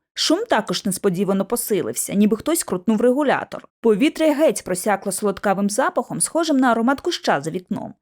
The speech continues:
Запах був міцний, нав'язливий, трохи віддавав гнилизною. Звідки він лунав, було незрозуміло.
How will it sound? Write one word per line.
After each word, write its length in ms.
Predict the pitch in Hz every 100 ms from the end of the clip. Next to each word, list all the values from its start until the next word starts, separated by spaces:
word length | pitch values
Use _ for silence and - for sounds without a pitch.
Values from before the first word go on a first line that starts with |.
| _ -
Запах 500 | 233 302 349 285 254
був 280 | 208 269 247
міцний, 640 | 220 214 - 339 330 - _
нав'язливий, 720 | 190 190 170 233 370 254 165 131
трохи 360 | - 330 -
віддавав 340 | 240 208 254 285
гнилизною. 760 | 269 277 359 247 113 - - - _ -
Звідки 560 | 185 185 220 208 -
він 240 | 180 202 185
лунав, 380 | 175 165 - -
було 300 | 330 240 175
незрозуміло. 760 | 170 175 180 202 214 - -